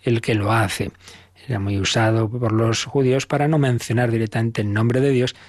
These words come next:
se ponía la, la palabra en pasiva y ya se sobreentendía que se refería a Dios. La Iglesia es el ámbito a través del cual el Señor habitualmente, pues, ejerce esa su misericordia que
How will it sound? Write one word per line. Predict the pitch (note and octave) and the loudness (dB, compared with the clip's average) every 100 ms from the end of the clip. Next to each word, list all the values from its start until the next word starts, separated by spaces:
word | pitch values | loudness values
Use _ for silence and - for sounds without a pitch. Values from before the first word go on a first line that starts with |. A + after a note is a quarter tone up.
| - - | -20 -16
se | - | -10
ponía | A2 - G2+ A2 G#2+ | -6 -2 0 2 2
la, | G#2 G#2 | 2 2
la | G#2 G2+ | 0 -2
palabra | G2+ G#2+ A#2 A2+ G2+ | -2 0 2 0 -2
en | G2 | -4
pasiva | - - - C#3+ A#2+ C#3+ - - _ | -4 -2 0 0 0 -4 -12 -20 _
y | A#2+ | -4
ya | A2 | -4
se | G2+ G#2+ | -2 -4
sobreentendía | - G#2 G#2 A2 A2 G#2+ G#2+ | -2 0 0 0 0 2 0
que | G#2+ A2 | 0 -2
se | - G#2+ | 0 0
refería | G#2 - G2+ A2 A2 - - - - - | -2 -2 0 2 2 -2 -12 -20 -20 -4
a | - | 0
Dios. | G#2+ - - - | 0 0 -2 -2
La | C#3 A2 | 0 2
Iglesia | A2+ A2+ C3+ D3+ - D3+ C#3+ C#3 _ - _ _ _ | 2 2 2 2 -2 -2 -2 -4 _ -20 _ _ _
es | - A#2 A2+ G#2+ - - | -2 0 0 -2 -6 -6
el | F3 A2+ - | -4 -2 -2
ámbito | C3+ D3 D3+ C#3 B2+ C#3 | 0 2 2 0 0 -2
a | |
través | B2 B2 A#2 A#2+ | -2 -2 -2 0
del | C#3 | -2
cual | B2+ A2+ | 0 0
el | A#2 C3 | 0 0
Señor | - D3 C3 - | 0 0 0 -2
habitualmente, | B2+ G#2+ G#2+ A2+ G#2+ G#2 G#2 D#3 - - - _ | 0 0 0 0 0 -2 -2 -6 -8 -18 -20 _
pues, | - G#2+ | -4 -2
ejerce | G#2+ - A2 - B2 G#2+ G2 - | -2 0 -2 -2 0 0 -2 -6
esa | - A2 B2 - | -2 -2 0 0
su | - B2+ | 0 0
misericordia | A#2 G2+ - C#3 D3+ D#3+ D3 E3 E3 | 2 0 0 0 0 0 0 -2 -4
que | - G2+ | -6 -8